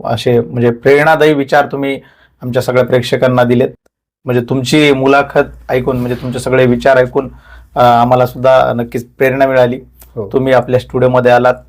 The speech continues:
Speaker 1: आणि भरभरून आमच्याशी बोललात, त्याबद्दल तुमचे खूप खूप धन्यवाद. जाता जाता, अ, मी आमच्या सर्व प्रेक्षकांना विनंती करेल की तुम्ही जालना किंवा जालनाच्या कुठल्याही, जालना परिसरातून असाल तर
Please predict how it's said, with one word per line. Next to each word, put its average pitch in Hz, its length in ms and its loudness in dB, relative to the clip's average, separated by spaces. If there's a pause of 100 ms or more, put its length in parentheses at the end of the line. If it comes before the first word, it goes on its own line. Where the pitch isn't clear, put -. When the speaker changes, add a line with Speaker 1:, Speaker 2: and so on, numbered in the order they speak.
(260)
Speaker 1:
आणि 123 440 -4
भरभरून 120 480 0
आमच्याशी 127 420 -4
बोललात, 123 260 0 (520)
त्याबद्दल 123 400 0
तुमचे 123 380 -2 (140)
खूप 127 220 -4
खूप 127 180 -4
धन्यवाद. - 500 -4
जाता 123 260 2
जाता, 135 480 2 (240)
अ, 127 120 -2 (880)
मी 127 80 0
आमच्या 123 260 0
सर्व 127 200 0
प्रेक्षकांना 131 640 0
विनंती 131 340 -2
करेल 120 220 -2 (360)
की - 60 -12
तुम्ही 135 260 -4
जालना 131 380 2
किंवा - 460 -4
जालनाच्या 127 460 0 (180)
कुठल्याही, 139 420 -2
जालना 131 260 2
परिसरातून 131 540 0
असाल 135 280 0 (500)
तर 143 160 2